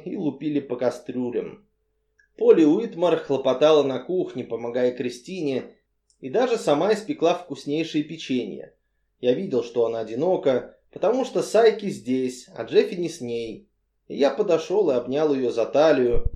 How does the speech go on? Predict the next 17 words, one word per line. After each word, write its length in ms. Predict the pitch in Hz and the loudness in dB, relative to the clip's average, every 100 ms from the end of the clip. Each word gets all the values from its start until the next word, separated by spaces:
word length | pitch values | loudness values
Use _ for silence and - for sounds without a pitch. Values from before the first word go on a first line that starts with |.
| - - - | -6 -4 2
но 160 | 101 120 | 4 4
она 220 | 170 214 | -2 -4
посмотрела 680 | 165 - 147 139 147 165 147 | -6 -4 -2 -2 2 2 2
на 80 | |
меня 240 | 139 147 139 | 0 -2 -4
с 80 | - | -4
таким 540 | 123 - 202 277 247 | -6 -6 -8 -4 0
ужасом, 580 | 180 123 - 113 107 - _ _ | 0 -2 -8 -14 -18 -20 _ _
что 200 | _ 120 | _ -6
я 180 | 120 123 | -4 -4
не 120 | 131 | -6
стал 340 | - 113 104 | -2 -2 -2
продолжать. 720 | 113 107 110 104 104 - - - - - _ _ _ | -6 -6 -6 -6 -8 -10 -12 -16 -14 -18 _ _ _
Кажется, 360 | 120 110 - 123 | -2 -2 0 0
она 120 | 123 | 2
меня 240 | 127 127 | 2 2
боялась. 800 | - 131 123 120 104 - - | 6 4 6 4 2 -6 -16